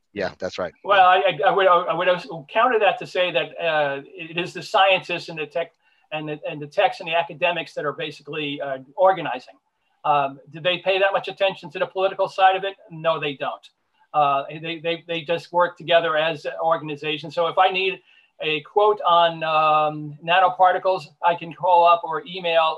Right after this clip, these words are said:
Speaker 2: uh, Lydia Maraska in Australia. If I need, uh, some information about, uh, airborne transmission of what happened during the sars epidemic, I can call or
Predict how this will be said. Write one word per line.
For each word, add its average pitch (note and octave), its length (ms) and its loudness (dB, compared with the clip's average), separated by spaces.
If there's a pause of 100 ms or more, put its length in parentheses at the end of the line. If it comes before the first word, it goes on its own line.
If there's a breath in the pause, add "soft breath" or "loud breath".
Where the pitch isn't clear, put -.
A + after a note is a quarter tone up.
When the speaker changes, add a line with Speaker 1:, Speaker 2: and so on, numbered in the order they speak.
Speaker 2:
uh, D3 120 -2
Lydia E3+ 260 -8
Maraska E3 520 0
in D3+ 100 -8
Australia. D3 680 -4 (440)
If - 120 -4
I - 20 -6
need, E3+ 180 -4
uh, D#3 220 0
some F3 200 -8
information F3+ 580 -4
about, D#3+ 460 2
uh, D#3 160 -4
airborne F3 320 0
transmission F3 760 -6
of D3+ 340 2 (200)
what E3 120 2
happened F3 300 0
during D#3 180 -8
the D3 60 -12
sars A3 380 2
epidemic, D#3+ 520 -6 (360 soft breath)
I E3+ 60 0
can D#3+ 140 -8
call E3 480 6
or D3+ 260 0